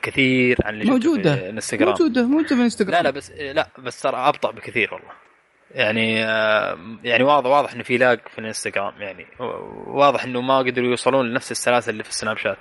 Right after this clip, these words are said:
Speaker 1: هل ممكن يوصلوا لها، أو إنه هذا الشيء حصري عند سناب شات؟ يعني ما، يعني زي ما تقول هذه طلعت من سناب شات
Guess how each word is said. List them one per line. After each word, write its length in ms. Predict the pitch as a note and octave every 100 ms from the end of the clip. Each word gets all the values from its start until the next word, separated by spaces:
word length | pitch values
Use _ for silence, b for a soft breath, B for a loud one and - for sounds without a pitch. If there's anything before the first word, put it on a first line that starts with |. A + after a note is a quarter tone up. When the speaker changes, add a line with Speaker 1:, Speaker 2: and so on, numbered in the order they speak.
| - B B B
Speaker 1:
هل 160 | D3+ E3+
ممكن 220 | F3+ D#3
يوصلوا 340 | C#3+ D3+ E3
لها، 160 | D#3+ E3
أو 300 | - B2 C3+
إنه 340 | C#3 C3+ B2+ -
هذا 280 | B2 D3 C3
الشيء 420 | - D3 C#3+ - - -
حصري 320 | - C#3 B2
عند 120 | A2+
سناب 220 | - A#2+ -
شات؟ 280 | B2 A2+
يعني 160 | G#2+ A2+
ما، 120 | A#2 A2+
يعني 440 | A#2 A2+ A2+ A2+
زي 120 | A2+ A#2+
ما 80 |
تقول 260 | A#2 B2 A#2
هذه 260 | B2+ B2+ A2+
طلعت 260 | C#3 A#2+ C3
من 60 |
سناب 280 | A#2+ B2+ A#2+
شات 220 | - C#3+